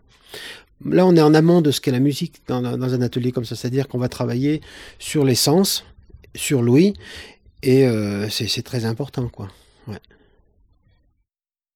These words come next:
Je m'appelle Serge Durin, je suis facteur d'instruments à vent, euh, restaurateur d'instruments à vent,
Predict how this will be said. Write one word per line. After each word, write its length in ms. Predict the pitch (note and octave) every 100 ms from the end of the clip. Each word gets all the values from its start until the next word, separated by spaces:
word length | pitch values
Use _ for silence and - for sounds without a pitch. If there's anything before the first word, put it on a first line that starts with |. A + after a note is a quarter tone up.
| _ _
Je 80 | -
m'appelle 200 | C#3 C3
Serge 320 | - B2+ G#2
Durin, 400 | C3 C3 E3+ G3
je 80 | E3+
suis 160 | - C3
facteur 560 | D3 C3+ - D3 C3+
d'instruments 400 | B2 A#2 - A2
à 80 | G#2
vent, 240 | A2 E3+ G3 - - - - - - - - -
euh, 300 | B2 A#2+ A#2
restaurateur 540 | A2+ A#2 - A#2+ A#2+ C3
d'instruments 420 | B2 - B2+ A#2+
à 100 | A#2
vent, 520 | A#2 D3 E3+ F3+ F#3